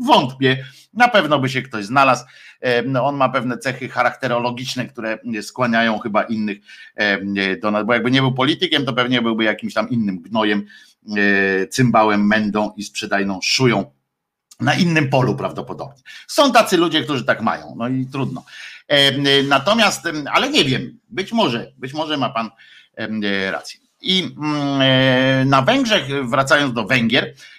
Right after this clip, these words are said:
na Węgrzech stwierdzono, usankcjonowano, rozumiecie, coś takiego, najpierw coś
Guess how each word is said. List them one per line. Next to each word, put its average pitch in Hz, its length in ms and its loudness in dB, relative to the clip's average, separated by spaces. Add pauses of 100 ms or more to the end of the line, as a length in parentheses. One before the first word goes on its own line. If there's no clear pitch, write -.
na 131 120 2
Węgrzech 226 580 -2
stwierdzono, 196 1000 0
usankcjonowano, 208 1160 2
rozumiecie, 131 640 -2 (520)
coś 202 240 -2
takiego, 165 520 2 (840)
najpierw 196 560 0 (580)
coś 175 280 -6